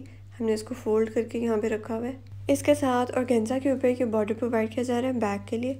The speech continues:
ये ऊपर वाला जो बॉर्डर है, ये बैक के ऊपर यूज़ होगा, as you can see, खूबसूरत सा बॉर्डर प्रोवाइड किया जा रहा है।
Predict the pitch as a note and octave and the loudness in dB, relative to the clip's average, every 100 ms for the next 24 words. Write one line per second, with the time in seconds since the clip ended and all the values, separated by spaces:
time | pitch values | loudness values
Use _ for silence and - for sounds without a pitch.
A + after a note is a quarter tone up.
0 | - A#3+ - A3+ A#3+ A#3 A#3 A#3 A3+ A3+ | -6 -4 -4 -2 0 2 4 2 2 0
1 | G#3+ A#3 B3+ - - - - A#3 A3+ G#3 | 0 -2 -4 -8 -16 -14 -2 2 2 0
2 | G3+ - A3 A#3+ A3+ A3+ A#3 A#3 C#4 - | -2 -6 -2 -2 0 0 0 0 -4 -6
3 | - - - - - G#3+ G#3 G#3 G#3+ G#3 | -14 -16 -18 -16 -6 -4 -2 -4 -2 -4
4 | - B3 C4 - - - - - - G#3+ | -4 -4 -4 -8 -16 -8 -6 -6 -2 0
5 | G#3+ A#3 A3 G#3 G3 G#3 A3 G#3+ G#3+ A#3+ | 2 0 0 0 0 0 2 0 0 -2
6 | A#3 A#3 B3 C4 D4 - | 0 0 0 -2 -4 -8